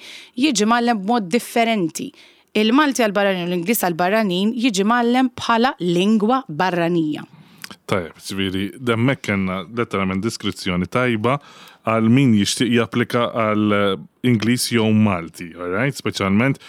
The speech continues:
Speaker 2: em, aħna l-Maltin nixtiequ n-, nkomplu nitalmu l-lingwa, eh, tagħna jew l-Ingliż ukoll. Em, eh, bil-mod il-mod, din noqorbu lejn it-tmiem ta' dan, ta' din is-sezzjoni, em,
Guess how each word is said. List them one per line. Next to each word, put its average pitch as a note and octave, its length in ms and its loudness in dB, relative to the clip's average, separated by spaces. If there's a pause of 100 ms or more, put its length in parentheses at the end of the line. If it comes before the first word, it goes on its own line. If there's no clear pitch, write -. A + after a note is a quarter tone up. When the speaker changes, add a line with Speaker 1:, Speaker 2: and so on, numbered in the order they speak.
(320)
Speaker 2:
em, A2 400 2
aħna G#2 400 -2
l-Maltin B2 640 0 (100)
nixtiequ A#2 320 -2
n-, G#2+ 380 -2
nkomplu C#3 580 0
nitalmu A#2+ 560 0
l-lingwa, A2 540 2 (320)
eh, G2+ 420 0
tagħna D3 460 -2
jew C3 340 2
l-Ingliż G#2+ 680 -2
ukoll. F2+ 420 -8 (400)
Em, D#3 640 2
eh, D3 460 0
bil-mod E3+ 360 0
il-mod, G#3+ 240 0 (220)
din C3 320 0
noqorbu C#3 440 0
lejn B2+ 380 0
it-tmiem B2+ 560 0
ta' B2 140 0
dan, B2+ 340 0
ta' B2 140 0
din A#2+ 180 2
is-sezzjoni, A2+ 720 -4 (320)
em, A2 240 0